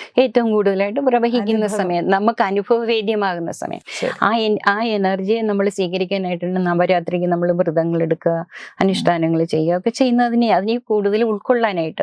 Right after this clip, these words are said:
Speaker 1: ആ,
Speaker 2: ഉം.
Speaker 1: മറ്റുള്ള ദിവസങ്ങളെക്കാൾ കൂടുതലായിട്ട് നമുക്കിത് സ്വീകരിക്കാൻ പറ്റും.
Speaker 2: ഉം.
Speaker 1: അത് പ്ര-, കൂടുതലായിട്ട് ഭൂമിയിലേക്ക് പ്രവഹിക്കുന്ന ദിവസമാണ്, അത് നമുക്ക് സ്വീകരിക്കാൻ പറ്റും.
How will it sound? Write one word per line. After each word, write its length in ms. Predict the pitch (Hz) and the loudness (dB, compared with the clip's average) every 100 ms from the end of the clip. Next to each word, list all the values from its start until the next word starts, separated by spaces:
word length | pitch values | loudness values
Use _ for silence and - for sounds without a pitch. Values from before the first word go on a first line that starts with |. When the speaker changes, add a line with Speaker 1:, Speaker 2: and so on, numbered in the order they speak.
| - 185 | -6 -2
Speaker 1:
ആ, 40 | |
Speaker 2:
ഉം. 80 | 214 | 0
Speaker 1:
മറ്റുള്ള 560 | 214 - 285 254 240 | -2 0 2 2 2
ദിവസങ്ങളെക്കാൾ 760 | 277 214 208 214 208 214 214 247 | 2 0 0 0 0 0 0 0
കൂടുതലായിട്ട് 500 | 220 185 190 196 196 | 0 2 2 2 0
നമുക്കിത് 380 | 190 185 190 202 | -2 -2 -2 -2
സ്വീകരിക്കാൻ 720 | - 208 214 214 208 214 190 | 0 0 2 0 0 0 -2
പറ്റും. 220 | 165 - - - 190 | -4 -8 -10 -10 -6
Speaker 2:
ഉം. 300 | 170 160 175 | -4 2 2
Speaker 1:
അത് 200 | 208 277 | 4 0
പ്ര-, 440 | - 220 202 - | 2 0 2 -2
കൂടുതലായിട്ട് 580 | 190 226 226 247 247 240 | 0 2 4 2 0 0
ഭൂമിയിലേക്ക് 540 | 262 240 254 254 262 | 0 0 2 0 0
പ്രവഹിക്കുന്ന 520 | 277 277 285 262 285 285 | -2 0 0 0 0 -2
ദിവസമാണ്, 340 | 262 277 277 | -2 -4 -4
അത് 140 | 240 | -2
നമുക്ക് 220 | 240 233 262 | -2 -2 0
സ്വീകരിക്കാൻ 540 | 254 220 220 208 208 | 0 0 0 0 -2
പറ്റും. 200 | 190 | -2